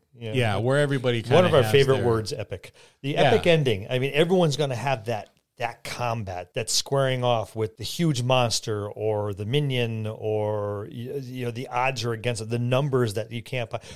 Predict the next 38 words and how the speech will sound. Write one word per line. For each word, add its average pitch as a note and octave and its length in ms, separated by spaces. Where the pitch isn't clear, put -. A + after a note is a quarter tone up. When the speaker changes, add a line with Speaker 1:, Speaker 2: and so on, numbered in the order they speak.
Speaker 1:
the A2+ 80
barbarian's A#2+ 540
up A#2 140
there A#2 120
against A2 240
twenty G2 460
and A#2 180
somehow A#2 960
comes G#2+ 400
through A#2+ 240
and F#2+ 100
steps - 360
out A2 120
of F#2+ 80
the F#2+ 60
pile G#2 420
of F#2 120
carnage. F#2 600
Battered, C#3 480
beat, C#3 300
and A2+ 120
only A#2 200
a - 40
couple D3 220
hit A#2+ 180
points, C#3+ 320
leaning D3 320
on D3+ 120
his C3 120
sword, D3 380
but G#2+ 200
he's - 220
alive A3 400
and F#2+ 300
no E3 160
one G3+ 120
else F3+ 200
is. A2 320